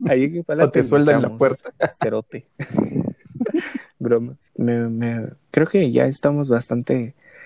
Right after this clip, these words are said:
Speaker 1: dentro del tema, ya discutimos lo que debíamos de discutir y nos reímos un poco al principio, luego esto se volvió un poquito más, más serio
Speaker 2: Ajá.
Speaker 1: porque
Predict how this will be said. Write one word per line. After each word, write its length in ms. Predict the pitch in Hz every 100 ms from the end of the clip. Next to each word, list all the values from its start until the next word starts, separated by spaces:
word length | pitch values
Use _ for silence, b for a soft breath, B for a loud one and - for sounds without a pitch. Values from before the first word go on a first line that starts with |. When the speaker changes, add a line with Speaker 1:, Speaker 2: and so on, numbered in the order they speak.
| b -
Speaker 1:
dentro 260 | 127 139
del 120 | 131 123
tema, 180 | 123
ya 120 | 123 123
discutimos 600 | 127 - - - 123 123
lo 100 | 123
que 460 | - 107 104 110 _ _ -
debíamos 440 | 107 107 110 117
de 100 | 120
discutir 500 | 113 - - - 110
y 240 | 117 - 123 b b b b b _
nos 220 | 131 139
reímos 320 | 135 131 160 165
un 80 |
poco 200 | 147 147
al 60 | 165
principio, 580 | 139 123 - 139 156 147
luego 200 | 135 127
esto 200 | 127 135
se 80 | 127
volvió 260 | 120 117
un 80 | 120
poquito 340 | 120 117 120 117
más, 520 | 113 113 113 117 -
más 260 | 117 113 -
serio 200 | 160 143
Speaker 2:
Ajá. 60 | 139
Speaker 1:
porque 460 | 131 - 98 92